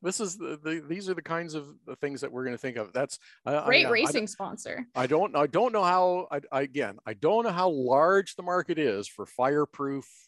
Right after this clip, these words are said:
Speaker 1: nose studs or,
Speaker 2: Mm-hmm.
Speaker 1: or earrings, right? But, you know, maybe there is, there is the potential, uh, opportunity.
Speaker 2: Right, because, like, what material would be fireproof? Glass?
Speaker 1: Carbon fiber.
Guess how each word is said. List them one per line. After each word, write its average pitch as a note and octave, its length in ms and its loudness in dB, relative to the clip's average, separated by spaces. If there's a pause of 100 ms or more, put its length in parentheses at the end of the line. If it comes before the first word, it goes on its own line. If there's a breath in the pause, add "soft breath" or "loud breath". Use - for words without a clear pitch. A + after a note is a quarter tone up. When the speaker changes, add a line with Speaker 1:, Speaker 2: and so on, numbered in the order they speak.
(1300)
Speaker 1:
nose B2+ 280 0
studs A#2+ 640 0
or, G#2+ 220 -2
Speaker 2:
Mm-hmm. A3 180 0
Speaker 1:
or - 160 -4
earrings, A#2 420 -4
right? G2 280 -6
But, A2 180 -4 (400 soft breath)
you A#2+ 60 -6
know, B2 60 -4
maybe C#3 260 -4
there B2 240 -2
is, A2 320 -10
there A2 180 -6
is A2 140 -12
the - 80 -14
potential, F#2 640 -14
uh, F2 300 -14
opportunity. F#2 600 -16 (240)
Speaker 2:
Right, E4 140 4
because, C4+ 240 0
like, C#4+ 160 2
what C4 240 4
material D4 880 2 (280)
would B3 300 4
be C4 120 0
fireproof? A#3 600 2 (120)
Glass? D4+ 720 0 (400)
Speaker 1:
Carbon G#2+ 280 -4
fiber. B2 400 -4